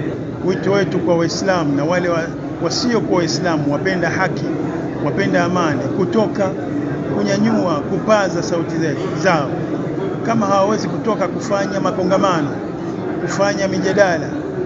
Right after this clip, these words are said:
kuitisha vyombo vya habari, press, kwa ajili ya kuizungumzia amani ya Tanzania na hasa, hasa ardhi ya Palestine, ardhi ya Gaza, ambao kwa kweli damu inamwagika.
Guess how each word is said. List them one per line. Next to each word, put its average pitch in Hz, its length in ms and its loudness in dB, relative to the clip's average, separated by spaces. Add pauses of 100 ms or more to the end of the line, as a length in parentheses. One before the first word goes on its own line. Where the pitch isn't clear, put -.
(220)
kuitisha 190 600 0
vyombo 202 300 0
vya 180 160 2
habari, 175 440 2
press, - 500 0 (480)
kwa 190 100 4
ajili 220 280 2
ya 196 100 4
kuizungumzia 190 840 -2
amani 185 360 0
ya 175 60 2
Tanzania 170 560 2
na 165 120 2
hasa, 214 440 2 (640)
hasa 208 480 0 (640)
ardhi 185 360 2
ya 165 60 2
Palestine, 180 600 0 (640)
ardhi 180 400 2
ya 156 80 0
Gaza, 190 480 4 (120)
ambao 170 200 -2
kwa 175 140 -6
kweli 175 480 -2
damu 185 300 0
inamwagika. 165 720 0